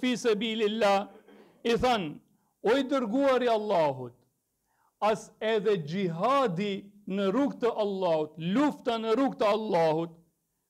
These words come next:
pra, të shkosh të luftosh në rrugë të Allahut, nuk është më e vlerëshme se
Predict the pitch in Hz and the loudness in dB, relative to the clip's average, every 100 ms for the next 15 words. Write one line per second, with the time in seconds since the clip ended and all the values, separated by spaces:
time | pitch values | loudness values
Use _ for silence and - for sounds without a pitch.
0 | - 208 156 - - 190 - 240 247 220 | -2 0 0 -2 -6 -4 -2 -2 0 -2
1 | 220 240 247 240 - _ _ - 214 254 | 0 0 0 -2 -16 _ _ -4 0 0
2 | 190 233 233 254 240 226 - _ _ _ | 0 0 2 2 2 0 -12 _ _ _
3 | 170 214 302 - - - - 285 - - | -6 0 0 -2 -8 -6 0 0 0 -6
4 | 208 254 262 240 196 208 180 269 196 - | -4 -2 0 -2 -2 -4 -2 -2 -2 -8
5 | 233 240 269 277 - _ _ _ - 247 | -6 -2 -2 -4 -10 _ _ _ -4 -2